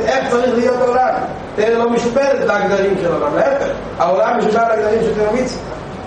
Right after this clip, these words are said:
תורה ומצוות זה למעלה מעולם. לכן התורה לא משתנה מצד השינויים שיש בעולם. זה ההסבר הרי למה התורה נשארת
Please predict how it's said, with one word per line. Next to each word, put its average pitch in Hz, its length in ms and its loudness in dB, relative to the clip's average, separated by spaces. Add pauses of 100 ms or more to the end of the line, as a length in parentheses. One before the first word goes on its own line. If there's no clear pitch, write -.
(680)
תורה 170 220 2
ומצוות 190 240 0
זה 214 140 4
למעלה 240 240 2
מעולם. 226 260 0 (760)
לכן 151 240 0
התורה 190 340 0
לא 196 220 2
משתנה 208 540 0 (400)
מצד 185 220 2
השינויים 185 560 0
שיש 170 320 2
בעולם. 147 440 0
זה 165 120 2
ההסבר 185 320 0
הרי 170 220 2 (400)
למה 165 560 0 (360)
התורה 170 480 0
נשארת 180 440 2